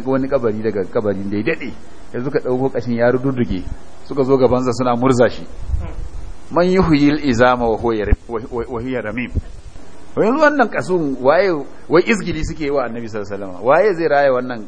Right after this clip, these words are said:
Waye kake cewa zai raya wannan kashin? Ka duba fa kashin nan gashi."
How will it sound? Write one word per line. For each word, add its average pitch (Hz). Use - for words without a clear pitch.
Waye 127
kake 175
cewa 143
zai 139
raya 131
wannan 113
kashin? 95
Ka -
duba 170
fa 131
kashin 120
nan 110
gashi." 110